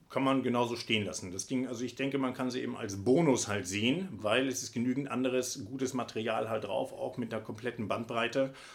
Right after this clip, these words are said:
wo man sagt, ja, gut, ähm, Talisman haben es eigentlich gar nicht nötig zu covern, dass sie es trotzdem tun und die Art und Weise, wie sie es tun, finde ich gelungen.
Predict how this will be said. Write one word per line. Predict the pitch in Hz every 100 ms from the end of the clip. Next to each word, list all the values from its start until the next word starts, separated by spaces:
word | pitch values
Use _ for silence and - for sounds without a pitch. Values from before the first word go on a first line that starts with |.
| -
wo | 110
man | 107
sagt, | 104 104
ja, | 120 - - _ _ -
gut, | 135 131 - _ _ -
ähm, | 104 98 95 95 _ _ _ _ _ _ -
Talisman | - 120 117 123 113
haben | 120
es | 113
eigentlich | 120 113
gar | 117 113
nicht | 98
nötig | 113 147 -
zu | -
covern, | - 101 110 147 190 - -
dass | 107
sie | 113
es | -
trotzdem | 139 135 135 117
tun | - 180
und | 170 120 110
die | 131 135
Art | 120 120
und | 98
Weise, | 127 208 131
wie | 95
sie | 92
es | 95
tun, | - 120 147 160 - - - _
finde | - 127 123
ich | 117 -
gelungen. | 113 101 87